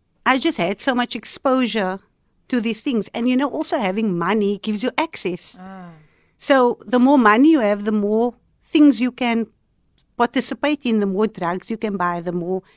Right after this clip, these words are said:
Speaker 1: things you can go to, you know. And, um, I think I just got to a place in my life where even at the age of eighteen, turning nineteen, I was just so broken.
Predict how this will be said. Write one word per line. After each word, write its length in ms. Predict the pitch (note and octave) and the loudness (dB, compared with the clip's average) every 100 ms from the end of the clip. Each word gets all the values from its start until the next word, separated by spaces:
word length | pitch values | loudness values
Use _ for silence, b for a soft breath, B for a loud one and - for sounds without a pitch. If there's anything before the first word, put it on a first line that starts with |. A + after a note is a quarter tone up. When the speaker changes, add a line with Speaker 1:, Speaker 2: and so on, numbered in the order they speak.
| b b | b b
Speaker 1:
things 340 | C#4 A#3+ G3+ | 2 2 0
you 100 | G#3 | -2
can 220 | G3+ G3+ | 0 0
go 220 | F3+ E3+ F#3+ | 0 -2 -2
to, 380 | - F3+ C#3 - | -4 -4 -6 -12
you 160 | - G3+ | -6 -2
know. 260 | F#3 G3+ - | -2 -2 -6
And, 340 | G3 G3+ G3+ | -4 -2 0
um, 280 | F#3+ F#3 F3+ _ b b b b b b | -2 -4 -6 _ b b b b b b
I 80 | G3+ | -8
think 220 | C4+ B3 | -4 -2
I 80 | A#3+ | -2
just 220 | C4 - | -4 -2
got 220 | F#3 G3 | -2 0
to 80 | B3 | -2
a 60 | |
place 440 | B3 C#4 C4 B3+ - | -2 0 0 -2 -6
in 140 | - | -4
my 140 | A3 G3+ | -2 -2
life 360 | F#3 F#3 F#3 | -4 -6 -8
where 300 | F#3+ G3 F#3 - | -6 -4 -6 -8
even 200 | B3 B3 | -6 -4
at 160 | A3+ - | -4 -6
the 80 | - | -6
age 260 | A3 G#3+ G#3+ | -4 -4 -4
of 340 | G3 _ _ _ - | -8 _ _ _ -4
eighteen, 400 | A#3+ A3 A#3 A3 | -4 -2 -4 -4
turning 420 | G#3+ A#3+ A3+ G3+ | -2 -2 0 -2
nineteen, 460 | E3+ E3 F#3 - G3 | -4 -4 -6 -6 -4
I 80 | G3 | -4
was 160 | G3 | -4
just 240 | - B3+ - | -4 -6 -2
so 180 | B3+ G#3+ | -2 -2
broken. 760 | - D#3+ E3 F#3 - F3 | -6 -4 -2 -2 -6 -8